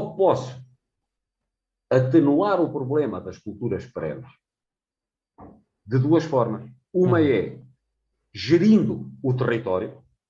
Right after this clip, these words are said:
Speaker 2: Uhum.
Speaker 1: e de forma a impedir manchas contínuas da mesma cultura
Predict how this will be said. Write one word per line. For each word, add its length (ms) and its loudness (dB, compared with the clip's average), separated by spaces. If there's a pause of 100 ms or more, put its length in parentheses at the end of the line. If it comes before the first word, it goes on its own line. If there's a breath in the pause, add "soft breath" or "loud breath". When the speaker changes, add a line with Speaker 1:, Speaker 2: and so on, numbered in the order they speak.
(120)
Speaker 2:
Uhum. 140 -4
Speaker 1:
e 60 0
de 100 -4
forma 360 2
a 40 4
impedir 480 0
manchas 540 -2
contínuas 720 -6
da 100 -8
mesma 400 -4
cultura 480 -10